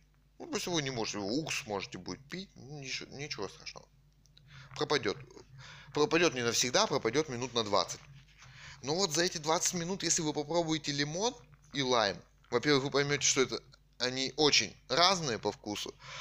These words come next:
а во-вторых, что лимон на самом деле сладкий, и у него столько разных еще вкусов есть и оттенков, э, которые вы просто не можете почувствовать из-за кислоты, которая все сбивает на самом деле. Вы будете поражены.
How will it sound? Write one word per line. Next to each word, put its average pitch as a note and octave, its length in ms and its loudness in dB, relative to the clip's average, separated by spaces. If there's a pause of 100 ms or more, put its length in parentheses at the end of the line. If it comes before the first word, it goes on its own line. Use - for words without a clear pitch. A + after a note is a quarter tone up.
а A#2+ 100 6
во-вторых, B2+ 340 2
что - 160 4
лимон A#2 320 2
на A2 80 -4
самом G#2+ 320 0
деле G2 200 0
сладкий, - 560 0 (600)
и B2 80 2
у A#2+ 100 2
него B2 400 4 (640)
столько D#3+ 600 6
разных C3 420 2
еще G#2 240 4
вкусов - 600 -4
есть A2+ 280 0
и F#2 40 4
оттенков, G2+ 680 -2 (480)
э, E2 320 0
которые B2 360 0
вы A2 60 -2
просто C3 200 -6
не A#2 80 -8
можете A#2 260 -2
почувствовать - 480 -10
из-за G2 180 -10
кислоты, - 520 -12 (460)
которая F#2+ 360 -2
все - 180 -6
сбивает F#2+ 520 -8
на - 100 -18
самом - 260 -12
деле. - 220 -10 (400)
Вы G#2+ 100 -4
будете G2+ 240 -6
поражены. G#2 540 -2